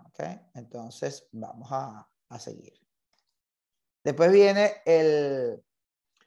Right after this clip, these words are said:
revisa el progreso de las campañas. O sea, si yo voy, si yo les empiezo a generar a ustedes leads a través de cualquier plataforma, usted tiene que decirme que si ha habido progreso, es decir, de cuántos agentes yo he entrevistado,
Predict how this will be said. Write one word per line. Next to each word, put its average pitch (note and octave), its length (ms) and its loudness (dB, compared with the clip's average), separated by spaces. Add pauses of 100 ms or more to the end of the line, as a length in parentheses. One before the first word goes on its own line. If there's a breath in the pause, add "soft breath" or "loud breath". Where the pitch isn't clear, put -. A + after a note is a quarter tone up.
(180)
revisa F3+ 440 2
el F3+ 80 -6
progreso E3 420 -2
de F#3+ 40 -2
las F#3+ 120 -2
campañas. D3+ 760 -4
O A#2 60 -20
sea, C#3+ 180 -6
si C3 220 -14
yo C#3 160 -2
voy, E3+ 320 0
si - 160 -16
yo C#3 160 -4
les D3+ 140 -6
empiezo E3+ 320 -6
a F#3 40 0
generar D#3+ 300 -2
a D#3 60 -4
ustedes E3 340 -2
leads E3+ 320 -6 (480)
a C#3+ 100 -2
través C3+ 280 0
de C#3 100 -6
cualquier D#3 340 -2
plataforma, D#3+ 800 -2 (320)
usted D3 280 -6
tiene C3 200 -10
que C#3 120 -4
decirme C#3+ 600 -6
que C3+ 360 -4
si C#3 180 -6
ha B2+ 40 0
habido C3+ 300 -6
progreso, C#3 520 -4
es B2+ 80 -4
decir, C3+ 340 -6
de B2+ 180 -8
cuántos C#3 440 -6
agentes C3+ 480 -6
yo C3 180 0
he C3 40 0
entrevistado, C3 920 -2